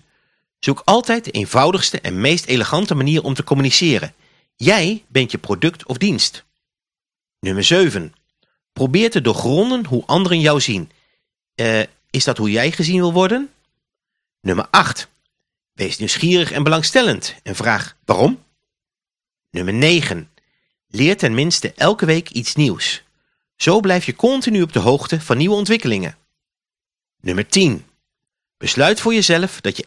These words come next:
echt succesvol wilt zijn in datgene wat je doet en handel daar dan ook naar en blijf het volhouden. Nummer elf. Bewaar alle positieve feedback die je krijgt. Kijk er af en toe eens naar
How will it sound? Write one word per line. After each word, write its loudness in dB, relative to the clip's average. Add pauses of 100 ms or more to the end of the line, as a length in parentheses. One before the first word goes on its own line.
echt 0
succesvol 0
wilt -2
zijn 0 (260)
in -6
datgene 2
wat 0
je 0
doet -2 (380)
en 0
handel 2
daar 2
dan -4
ook -8
naar -4 (260)
en -2
blijf 2
het -6
volhouden. 0 (800)
Nummer -4
elf. 0 (400)
Bewaar 2
alle 2
positieve 0
feedback -2
die -6
je -4
krijgt. -14 (600)
Kijk 2
er 0
af 2
en -2
toe 4
eens 0
naar 0